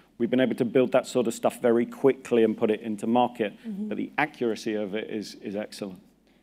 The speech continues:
Speaker 2: I just wanna touch back. You said you're not using a chatbot.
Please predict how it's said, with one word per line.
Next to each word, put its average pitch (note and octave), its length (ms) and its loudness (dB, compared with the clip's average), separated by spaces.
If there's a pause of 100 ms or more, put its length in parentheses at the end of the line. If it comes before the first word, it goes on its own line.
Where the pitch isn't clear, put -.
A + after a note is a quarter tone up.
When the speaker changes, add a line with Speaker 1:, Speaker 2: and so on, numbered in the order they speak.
(480)
Speaker 2:
I C4 60 0
just D4 160 2
wanna D#4 160 4
touch D4+ 240 0
back. C4+ 160 4
You B3 80 2
said B3 360 2
you're B3+ 220 2
not B3 400 2
using G#3+ 560 0
a G3+ 140 0
chatbot. G3 800 -6